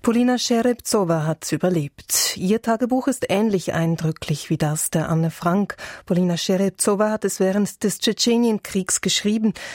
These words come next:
Ein Krieg, dessen Ende erst sechs Jahre zurückliegt, der aber schon beinahe vergessen gegangen ist. Polina Scherepzowa ist der Hölle entkommen,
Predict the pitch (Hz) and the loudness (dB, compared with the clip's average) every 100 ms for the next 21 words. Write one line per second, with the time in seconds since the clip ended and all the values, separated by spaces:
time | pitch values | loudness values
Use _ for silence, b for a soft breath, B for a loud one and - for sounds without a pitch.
0 | B B 196 208 247 269 - 269 247 - | B B 0 2 0 0 0 -2 0 0
1 | 226 202 214 208 - 170 185 - - - | 0 0 2 0 0 0 0 0 -2 0
2 | 170 - - - 160 156 160 - 170 220 | 0 0 -2 0 0 0 -2 -2 0 0
3 | - 208 220 - - - - - 165 156 | 2 0 -2 -4 -10 -12 -6 -4 -2 -2
4 | 160 156 160 156 160 160 151 151 156 B | -2 -2 0 0 0 0 0 0 -2 B
5 | B - 196 156 143 - 151 - - 156 | B -2 0 0 -2 -2 -4 -4 -4 -2
6 | 151 - - - - _ _ _ _ _ | -4 -4 -6 -8 -16 _ _ _ _ _
7 | _ _ _ B B B B B 208 208 | _ _ _ B B B B B 2 4
8 | 226 - 254 262 - - 269 262 - 233 | 2 2 2 2 0 -2 2 0 0 0
9 | 190 214 214 214 214 - 220 220 156 135 | 2 2 0 -2 -4 0 0 2 0 -2